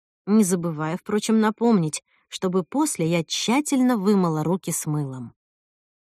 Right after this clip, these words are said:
Час за часом мы проводим в кухне Эйбелин. Она читает, я печатаю. И детали становятся объёмными.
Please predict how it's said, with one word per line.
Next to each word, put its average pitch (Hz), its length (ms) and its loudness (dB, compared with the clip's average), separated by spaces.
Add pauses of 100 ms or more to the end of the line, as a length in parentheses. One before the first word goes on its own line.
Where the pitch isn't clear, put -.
(380)
Час 185 240 0
за 180 160 0
часом 214 400 0
мы 175 140 -2
проводим 185 460 -2
в - 60 -8
кухне 190 400 -4
Эйбелин. 147 500 -6 (480)
Она 190 200 0
читает, 214 440 -4
я 180 120 -2
печатаю. 151 560 -8 (440)
И 220 100 4
детали 202 440 2
становятся 180 720 -2
объёмными. 170 760 -4